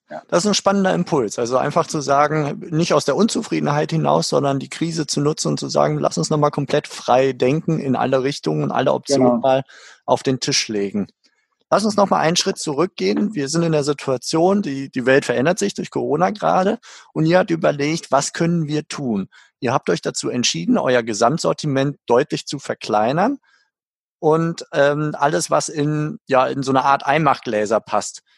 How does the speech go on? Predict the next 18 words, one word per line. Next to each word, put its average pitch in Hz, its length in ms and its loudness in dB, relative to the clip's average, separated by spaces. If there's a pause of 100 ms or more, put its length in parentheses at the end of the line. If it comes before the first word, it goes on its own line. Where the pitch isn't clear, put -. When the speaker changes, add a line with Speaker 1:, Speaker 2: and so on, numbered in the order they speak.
(280)
Speaker 2:
dann 104 240 0
Speaker 1:
Ja. 120 80 -6
Speaker 2:
zu 123 160 -4
verkaufen. 101 920 -2 (280)
Entweder 120 520 0
im 143 180 -4
Laden 110 360 2
selber, 117 320 0
dem 160 200 -4
einen, 139 240 -2
den 143 160 -4
ihr 139 180 -2
mittags 139 400 -2
Speaker 1:
Mhm. 135 80 -6
Speaker 2:
noch 127 60 -6
offen 147 280 -2
gelassen 160 460 -4
habt, - 220 -6